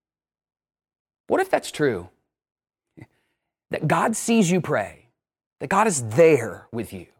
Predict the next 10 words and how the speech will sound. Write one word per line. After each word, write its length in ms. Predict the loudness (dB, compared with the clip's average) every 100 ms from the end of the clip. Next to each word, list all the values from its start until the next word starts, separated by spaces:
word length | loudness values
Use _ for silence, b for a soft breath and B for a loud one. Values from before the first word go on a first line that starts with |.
| _ _ _ _
present 540 | -8 2 2 2 -2 -6 _
with 180 | -10 -8
you. 200 | -10 -16 _ _ _ _ _ _ _ _ _ _ _ _
What 260 | 0 4 6
if 180 | 4 4
you 200 | 6 8
knew 320 | 8 6 6
that 340 | 4 2 -2
for 100 | -10
certain? 420 | -10 -8 -8 -10